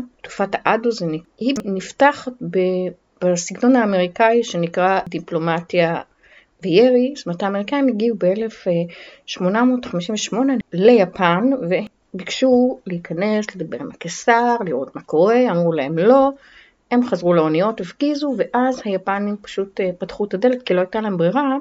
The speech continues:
והדלת הזאת שהם פתחו, הפכה את יפן למשהו אחר לגמרי. קודם כל, ליפנים לא הייתה את הפריבילגיה שהייתה לסינים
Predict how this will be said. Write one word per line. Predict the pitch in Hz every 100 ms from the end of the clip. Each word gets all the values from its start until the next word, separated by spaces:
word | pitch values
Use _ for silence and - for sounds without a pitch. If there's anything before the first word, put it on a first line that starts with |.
| 277 -
והדלת | 160 165 170 160 165 - 240 339
הזאת | 240 196 196
שהם | 180 180
פתחו, | 180 - - 339 330 339 _ -
הפכה | 170 - 285 302
את | 254
יפן | 185 - 277 285 285 302 _ _
למשהו | 190 202 254 - 302
אחר | - - 214
לגמרי. | 214 202 190 175 170
קודם | 170 359 359
כל, | 285 269 285 _ _ _ -
ליפנים | 196 202 302 302 240
לא | 262
הייתה | 269 262 262
את | 247
הפריבילגיה | - 190 190 202 247 254
שהייתה | 247 185 208
לסינים | 233 226 - 311 285 214 240